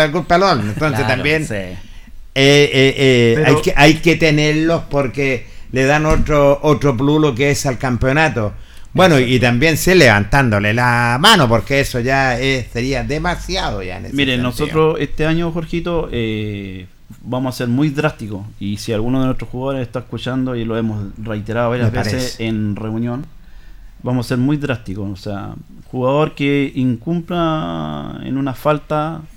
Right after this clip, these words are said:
Speaker 3: eh, no va a tener vuelta atrás, como se dice.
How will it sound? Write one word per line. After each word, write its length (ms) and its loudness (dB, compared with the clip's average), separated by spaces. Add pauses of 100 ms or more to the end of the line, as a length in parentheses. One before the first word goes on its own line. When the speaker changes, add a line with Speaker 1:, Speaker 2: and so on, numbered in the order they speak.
(100)
Speaker 3:
eh, 480 -8
no 400 -4
va 60 -6
a 60 -10
tener 440 -6 (1120)
vuelta 340 -4
atrás, 200 0
como 200 -6
se 100 -12
dice. 160 -16